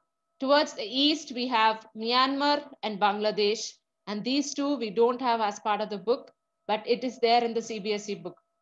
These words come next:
Sri Lanka, it falls southeast. Maldives, it falls southwest. So which country has the lo-, uh, smallest border? That means shortest border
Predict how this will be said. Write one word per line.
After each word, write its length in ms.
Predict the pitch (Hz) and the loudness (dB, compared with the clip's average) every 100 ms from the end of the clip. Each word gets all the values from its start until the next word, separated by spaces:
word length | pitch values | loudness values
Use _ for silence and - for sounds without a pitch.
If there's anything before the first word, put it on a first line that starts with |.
| - | -12
Sri 180 | - 269 | -4 4
Lanka, 520 | 277 277 311 330 339 - | 4 4 0 -2 -4 -6
it 160 | 214 | -6
falls 340 | - 220 226 - | 0 0 0 0
southeast. 640 | 208 208 240 269 330 - _ _ _ | 0 0 -4 -6 -8 -12 _ _ _
Maldives, 540 | 208 220 247 254 277 233 | 0 2 2 -2 -4 -6
it 160 | 226 - | -6 -2
falls 360 | 226 247 - | 0 0 -2
southwest. 720 | - 196 196 165 147 - - _ _ _ _ _ _ 1077 1077 _ _ _ _ _ _ 659 _ 659 659 659 659 679 _ _ _ _ _ _ _ | 0 0 0 -6 -10 -10 -16 _ _ _ _ _ _ _ _ _ _ _ _ _ _ _ _ _ _ _ _ _ _ _ _ _ _ _ _
So 420 | 277 285 285 233 | 2 4 4 0
which 440 | 226 359 - - - _ _ _ _ _ _ - | -2 -2 -4 -14 -14 _ _ _ _ _ _ -2
country 440 | 269 269 277 330 | 0 0 -2 -2
has 240 | 294 262 262 | 0 -2 -2
the 120 | 247 | -4
lo-, 440 | 202 196 208 240 - - | -2 0 2 2 -2 -8
uh, 280 | - 208 - | -4 -4 -4
smallest 840 | - 262 269 302 330 320 - 285 | -10 -4 2 2 4 0 -2 -2
border? 400 | 214 208 196 170 - _ _ | 4 4 4 0 -6 _ _
That 160 | 214 214 | -6 -2
means 440 | 294 392 466 - _ _ _ _ _ _ _ | -2 -2 -4 -12 _ _ _ _ _ _ _
shortest 680 | - 269 294 370 359 330 247 | 0 4 4 2 0 -2 2
border 300 | 247 254 | 2 2